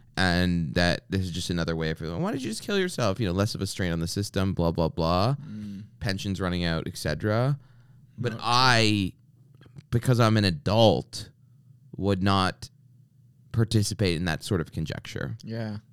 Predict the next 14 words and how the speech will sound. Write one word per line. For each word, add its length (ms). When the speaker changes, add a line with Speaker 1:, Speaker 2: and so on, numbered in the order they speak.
Speaker 2:
And 160
why 180
would 300
we 80
caution 480
the 180
media 480
or 160
the 80
government? 400
We 100
shouldn't 240
do 140
that. 180